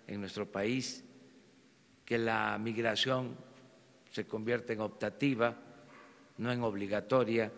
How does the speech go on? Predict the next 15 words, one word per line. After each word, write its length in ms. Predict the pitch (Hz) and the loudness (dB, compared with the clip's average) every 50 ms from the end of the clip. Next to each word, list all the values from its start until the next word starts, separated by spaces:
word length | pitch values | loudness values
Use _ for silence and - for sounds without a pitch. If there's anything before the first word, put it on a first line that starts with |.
| - - - - - - - | -14 -18 -20 -20 -20 -4 4
Esa 220 | 151 175 165 190 | 4 6 8 6
es 100 | 180 143 | 6 4
nuestra 600 | 147 143 127 - 120 104 104 101 90 92 90 92 - - - - - - - - | 2 0 0 2 2 2 2 0 0 -2 -6 -8 -10 -12 -18 -20 -20 -20 -6 -2
política. 540 | 104 104 104 107 92 - - - - - - - - - - - - - - - - - - - - - - | 0 2 2 0 -2 -4 -10 -12 -14 -16 -18 -18 -20 -20 -20 -20 -20 -20 -20 -20 -20 -20 -20 -20 -20 -2 2
Desde 240 | 135 147 131 165 165 | 2 4 6 8 8
luego, 1000 | 180 190 202 202 190 - - - - - - - - - - - - - - - - - | 10 12 12 10 10 6 0 -8 -10 -10 -12 -12 -12 -14 -14 -14 -16 -16 -16 -14 2 4
hay 140 | 147 170 | 4 4
quienes 300 | - - 175 180 170 139 | 8 8 6 6 6 4
quisieran, 680 | - 170 170 - 165 180 185 175 160 156 156 156 147 - - - - - - - - - - - - - - - - - - - - - - - - - - - - - - - - - - | 2 2 4 8 10 10 10 12 10 8 6 4 -2 -6 -10 -12 -14 -14 -14 -16 -16 -16 -16 -18 -18 -20 -20 -20 -20 -18 -18 -18 -18 -18 -20 -20 -20 -20 -20 -20 -20 -20 -20 -20 -20 -10 -6
no 200 | 127 135 143 143 | -2 2 2 4
es 140 | 139 - - | 4 4 2
el 160 | 117 104 - | 2 -2 0
caso 680 | - 117 117 113 - - 117 107 98 95 92 92 87 92 | 2 2 2 2 2 -2 -2 -4 -4 -4 -4 -6 -4 -2
de 80 | 104 110 | -2 -2
ustedes, 680 | 101 - - 131 117 87 90 92 - - - - - | 0 6 6 6 8 6 2 -4 -6 -8 -10 -12 -14